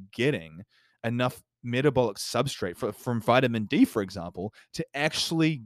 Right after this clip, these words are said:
get the immune enhancing effects that we need. And so I'll even go outside in twenty, thirty, forty degree weather for ten minutes, twenty minutes, and get sun on my skin, knowing that, yes, it might be a little bit cold,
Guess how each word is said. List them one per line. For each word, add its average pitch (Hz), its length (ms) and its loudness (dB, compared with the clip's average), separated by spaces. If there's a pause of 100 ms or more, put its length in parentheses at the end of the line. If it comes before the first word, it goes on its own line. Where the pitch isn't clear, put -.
get 113 420 -2 (400)
the 123 120 -2
immune 123 400 2
enhancing 113 560 -4
effects - 400 -8
that 95 120 -4
we 95 140 -6
need. 107 320 -4
And 107 100 -10
so 147 260 10 (880)
I'll 156 220 6
even 190 200 6
go 147 140 6
outside 135 520 2
in 110 180 -6
twenty, 123 400 -6
thirty, 107 380 -2
forty 120 280 -4
degree 107 280 -4
weather 98 340 -4 (320)
for 107 260 0
ten 123 320 -6
minutes, 101 420 -6
twenty 123 260 0
minutes, 113 340 -4
and 110 180 -8
get - 200 -2
sun 127 360 0 (120)
on 139 200 4
my 127 200 2
skin, 107 600 -4 (300)
knowing 131 680 2 (320)
that, 123 260 2
yes, 135 400 2
it 131 60 -4
might 120 180 0
be 107 100 -2
a 104 60 0
little 110 160 0
bit 92 140 -8
cold, 110 500 -2